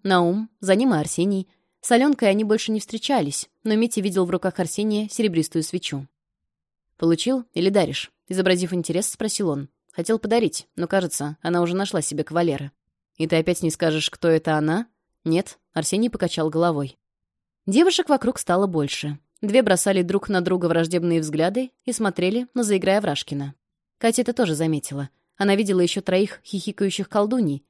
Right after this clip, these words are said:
которые шушукались и по очереди указывали на Севу издалека. Они не выглядели настроенными серьезно, но вполне могли подарить ему свечки просто ради мимолетной забавы.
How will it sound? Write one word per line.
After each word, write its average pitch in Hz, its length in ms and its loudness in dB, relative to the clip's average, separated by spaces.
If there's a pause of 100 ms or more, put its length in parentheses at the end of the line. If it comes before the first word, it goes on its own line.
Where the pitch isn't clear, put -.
которые 190 300 2
шушукались 180 600 -4
и 170 40 -6
по 165 100 -2
очереди 156 560 0 (160)
указывали 202 480 2
на 175 100 2
Севу 165 320 0
издалека. 160 480 -4 (840)
Они 294 220 8
не 320 120 10
выглядели 240 340 2
настроенными 233 640 2
серьезно, 220 640 0 (100)
но 233 100 0
вполне 226 360 2
могли 190 240 2
подарить 180 400 0
ему 175 120 0
свечки - 360 -4
просто 175 320 -4
ради 170 340 -2
мимолетной 180 480 0
забавы. 156 480 -2